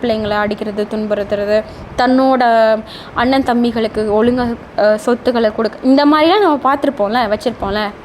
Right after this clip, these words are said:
இதுக்கு, இது, இந்த, இதை பாருங்களேன். ஒரு பெற்றோருக்கு, ஒரு நல்ல குழந்தை, அந்த குழந்தை, அந்த வளர்ச்சி குறைபாடு உள்ள குழந்தை ஒரு நல்ல பெற்றோருக்கு பிறக்கிறதுக்கு என்ன காரணம் அப்படின்னா, அந்த பெற்றோரின் அறச்செயல்கள் தான் சொல்றாங்க.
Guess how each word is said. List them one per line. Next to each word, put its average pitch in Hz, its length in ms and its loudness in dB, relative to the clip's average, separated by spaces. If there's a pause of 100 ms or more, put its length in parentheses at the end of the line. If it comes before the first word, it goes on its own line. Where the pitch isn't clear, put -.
(260)
இதுக்கு, 233 420 -2
இது, 254 260 -2
இந்த, 277 300 2
இதை 240 220 0
பாருங்களேன். 226 580 -2 (240)
ஒரு 226 160 0
பெற்றோருக்கு, 320 680 2
ஒரு 226 180 0
நல்ல 226 360 2
குழந்தை, 294 500 2
அந்த 220 280 0
குழந்தை, 262 400 2
அந்த 220 200 0
வளர்ச்சி 233 340 0
குறைபாடு 262 400 0
உள்ள 220 160 -2
குழந்தை 226 440 -2 (500)
ஒரு 226 140 -2
நல்ல 226 340 2
பெற்றோருக்கு 311 500 2
பிறக்கிறதுக்கு 285 680 0
என்ன 233 260 2
காரணம் 262 560 2
அப்படின்னா, 226 680 0 (480)
அந்த 220 260 0
பெற்றோரின் 339 680 4
அறச்செயல்கள் 311 760 2
தான் 294 280 2
சொல்றாங்க. 233 480 -2